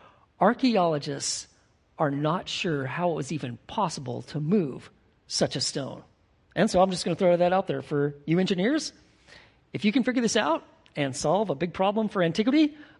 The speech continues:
I'm gonna buy you lunch. Just send me an email. In fact, after first service, I had a guy give me a really good explanation. I'm gonna go research it there, but I'd like to know. You think about it,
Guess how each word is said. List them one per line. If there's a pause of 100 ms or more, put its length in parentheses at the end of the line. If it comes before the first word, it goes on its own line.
I'm
gonna
buy
you
lunch. (260)
Just
send
me
an
email.
In
fact,
after
first
service, (220)
I
had
a
guy
give
me
a
really
good
explanation.
I'm
gonna
go
research
it
there,
but (240)
I'd
like
to
know. (320)
You
think
about
it,